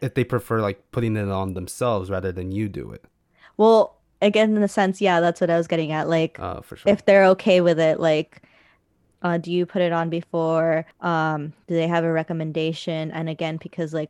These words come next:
Speaker 2: in what time? Like, how long is it gonna affect? So, just, like, when you're getting tattoos in general, just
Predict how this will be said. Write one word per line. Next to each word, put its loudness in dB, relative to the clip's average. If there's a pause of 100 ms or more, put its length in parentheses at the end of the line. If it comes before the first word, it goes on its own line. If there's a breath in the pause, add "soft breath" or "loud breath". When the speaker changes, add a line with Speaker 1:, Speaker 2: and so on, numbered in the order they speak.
(120)
Speaker 2:
in -6
what -2
time? -8
Like, -8
how -4
long -6
is -10
it -16
gonna -8
affect? -12
So, -6 (420)
just, -4
like, -4
when -4
you're -4
getting -4
tattoos -4
in -4
general, 2
just -6